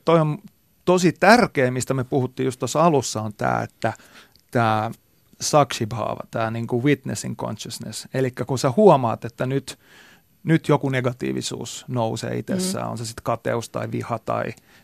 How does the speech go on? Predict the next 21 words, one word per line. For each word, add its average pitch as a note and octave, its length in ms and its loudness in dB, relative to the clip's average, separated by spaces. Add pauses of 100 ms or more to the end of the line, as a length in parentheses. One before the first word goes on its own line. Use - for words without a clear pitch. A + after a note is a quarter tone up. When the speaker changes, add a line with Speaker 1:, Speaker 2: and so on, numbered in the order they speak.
Speaker 1:
joku A2 200 -6
seksuaalinen A2 680 -6
halu G#2+ 420 -2
tai - 320 -8
mikä B2 240 -4
tahansa, A#2 480 0 (420)
niin, A#2+ 280 -2 (180)
niin C3 120 0
sä D3 60 4
pystyt, D#3+ 320 2
niinku, E3+ 200 0
heti G#3 240 6
asettuu C#3 480 4
silleen, A#2+ 260 0
niinku, B2 140 -8
että - 140 -8
hei, D#3+ 140 6
et B2 100 0
mistä F#3 280 0
toi G#2+ 200 -8
kumpuaa, C#3 720 2